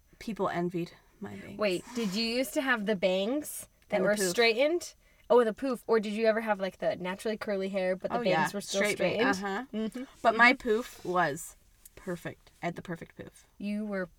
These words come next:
Speaker 2: on point with your poof.
Speaker 1: <laughs> My poof was on point.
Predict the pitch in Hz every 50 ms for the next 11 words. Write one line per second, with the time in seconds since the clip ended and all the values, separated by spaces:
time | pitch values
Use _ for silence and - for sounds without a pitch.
0 | _ _ - 180 180 175 - _ _ _ _ _ _ _ _ _ _ _ _ _
1 | _ _ _ _ - - 247 233 185 - - _ - 190 185 - 185 180 175 -
2 | - 202 190 - - - - - - - - - - 254 254 220 285 277 - -
3 | 294 285 - 277 - - 294 - - - 294 - 349 - - -